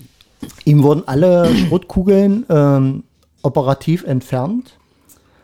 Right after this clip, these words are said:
Bis auf, äh, einige wenige, die nicht entfernt werden konnte. Und, äh, in dieser Zeit hat dieser Jäger auch mit seiner Frau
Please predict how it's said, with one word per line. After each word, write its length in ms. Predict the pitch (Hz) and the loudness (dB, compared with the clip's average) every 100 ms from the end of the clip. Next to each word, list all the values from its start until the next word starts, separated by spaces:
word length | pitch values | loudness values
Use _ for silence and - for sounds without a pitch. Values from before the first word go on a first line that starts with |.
| _ _ _ _ _ | _ _ _ _ _
Bis 180 | 156 196 | -4 -2
auf, 500 | 277 196 196 - - | 0 0 0 -4 -4
äh, 60 | 156 | 0
einige 720 | 139 139 151 135 156 147 117 | 0 0 -2 0 2 2 0
wenige, 420 | 127 165 214 214 | -2 -2 -2 -4
die 220 | 160 147 | -4 -2
nicht 260 | 139 156 - | -2 -4 -8
entfernt 380 | 131 - 135 135 | -8 -6 -6 -4
werden 220 | 127 123 | -6 -6
konnte. 440 | - 127 185 240 233 _ _ _ _ _ _ _ - | -6 -8 -6 -8 -10 _ _ _ _ _ _ _ -4
Und, 420 | 147 156 151 - | -2 0 -4 -4
äh, 380 | 139 135 131 131 - | 0 0 0 -2 -2
in 140 | 135 | -2
dieser 320 | 127 220 254 - | -2 -4 -4 -6
Zeit 380 | - 160 160 180 | -2 -2 0 -4
hat 260 | 151 - | -6 -8
dieser 240 | 143 160 151 | -6 -2 0
Jäger 320 | 131 131 151 | 0 -2 -4
auch 140 | 131 | -4
mit 160 | 135 123 | -4 -4
seiner 240 | 113 110 | -4 -6
Frau 480 | - - 117 147 | -8 -10 -8 -8